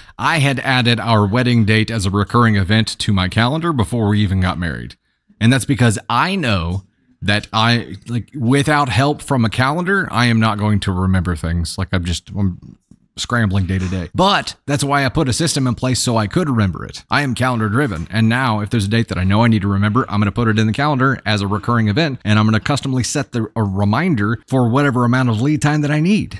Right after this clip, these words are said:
That's what I'm gonna do." Okay, so it isn't Everyone Sucks here, but at what levels do they suck?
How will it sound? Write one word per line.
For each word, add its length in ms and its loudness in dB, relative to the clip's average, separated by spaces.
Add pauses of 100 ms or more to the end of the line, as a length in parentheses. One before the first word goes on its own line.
(120)
That's 220 -2
what 100 -4
I'm 60 -4
gonna 160 0
do." 380 0
Okay, 240 0
so 180 2
it 80 4
isn't 240 2
Everyone 380 0
Sucks 260 -2
here, 240 0
but 540 -2 (240)
at 160 -2
what 180 -4
levels 320 -2
do 100 -4
they 140 -2
suck? 320 -8